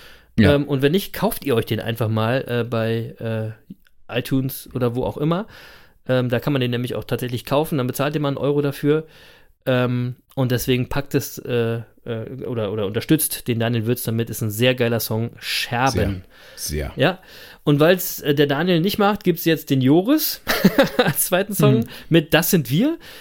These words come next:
Speaker 2: Und das ist ein Song über die Zerrissenheit der Menschen und der Text, äh, im Refrain geht so: „Oh, das sind wir, Gewinner und Verlierer zur selben Zeit in uns vereint. Es zerreißt uns immer wieder, ein Mosaik aus tausend Teilen.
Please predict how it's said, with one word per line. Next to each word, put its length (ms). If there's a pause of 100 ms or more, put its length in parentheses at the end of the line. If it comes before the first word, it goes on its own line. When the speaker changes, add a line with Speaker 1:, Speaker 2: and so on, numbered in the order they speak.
(120)
Speaker 2:
Und 180
das 140
ist 120
ein 80
Song 220
über 180
die 100
Zerrissenheit 600
der 80
Menschen 400
und 140
der 100
Text, 360
äh, 140
im 140
Refrain 340
geht 160
so: 320 (800)
„Oh, 180
das 200
sind 200
wir, 280
Gewinner 480
und 120
Verlierer 600
zur 180
selben 340
Zeit 420
in 140
uns 240
vereint. 600 (120)
Es 200
zerreißt 480
uns 160
immer 280
wieder, 440
ein 220
Mosaik 520
aus 220
tausend 420
Teilen. 460